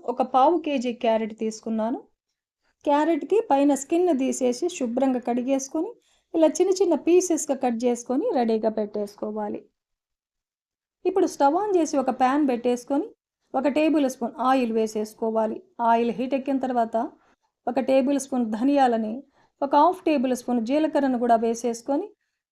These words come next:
ఒక పది ఎండుమిర్చిని వేసానండి. మీరు మీ టేస్ట్ తగినట్టు మిర్చిని వేసేసుకోవచ్చు. మీరు కావాలంటే సగం పచ్చిమిర్చి, సగం ఎండుమిర్చిని కూడా వేసేసుకోవచ్చు.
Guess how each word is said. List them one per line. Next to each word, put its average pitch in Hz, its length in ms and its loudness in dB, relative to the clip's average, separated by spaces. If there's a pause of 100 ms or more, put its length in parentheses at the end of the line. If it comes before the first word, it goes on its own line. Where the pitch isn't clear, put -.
(440)
ఒక 285 140 2
పది 339 300 6
ఎండుమిర్చిని 359 560 2
వేసానండి. 262 640 2
మీరు 302 220 0
మీ 269 160 2
టేస్ట్ 311 440 2
తగినట్టు 247 480 -2
మిర్చిని 240 400 -2
వేసేసుకోవచ్చు. 214 880 -4 (120)
మీరు 320 240 2
కావాలంటే 285 640 6
సగం 370 340 0
పచ్చిమిర్చి, 277 720 2
సగం 262 340 0
ఎండుమిర్చిని 269 600 0
కూడా 233 260 0
వేసేసుకోవచ్చు. 214 920 -6